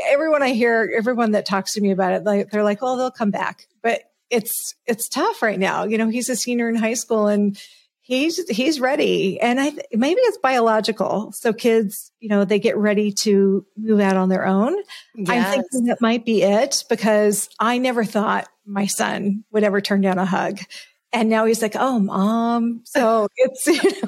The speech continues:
Speaker 1: know, so, and it, it's heartbreaking. So we're just letting
Speaker 2: Yeah.
Speaker 1: everyone know it is heartbreaking and, um,
Speaker 2: Oh.
Speaker 1: but it's okay. It's part of life.
Speaker 2: Right.
Speaker 1: And he'll come back. So I did get a puppy. I don't know if
Speaker 2: Oh.
Speaker 1: you'll ever see her name. I call her Margot or Go-Go.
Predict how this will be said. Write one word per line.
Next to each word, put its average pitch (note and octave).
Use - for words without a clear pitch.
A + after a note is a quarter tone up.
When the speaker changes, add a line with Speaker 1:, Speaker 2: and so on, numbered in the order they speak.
Speaker 1:
know, E4+
so, -
and E4+
it, C4+
it's E4+
heartbreaking. C#4+
So C4+
we're C4+
just D#4
letting C#4
Speaker 2:
Yeah. C#4+
Speaker 1:
everyone B3
know B3
it B3+
is B3
heartbreaking G#3
and, G#3+
um, G#3
Speaker 2:
Oh. -
Speaker 1:
but A3
it's A#3+
okay. A3+
It's -
part G3
of F#3
life. F#3+
Speaker 2:
Right. G#3+
Speaker 1:
And G#3+
he'll G#3
come A3
back. A3
So A3+
I A3
did A3
get C4
a C#4+
puppy. B3
I A#3
don't B3
know A#3
if G#3+
Speaker 2:
Oh. -
Speaker 1:
you'll A#3+
ever A#3+
see B3
her A#3
name. A3+
I G#3
call G3+
her G3
Margot G3
or G3+
Go-Go. G3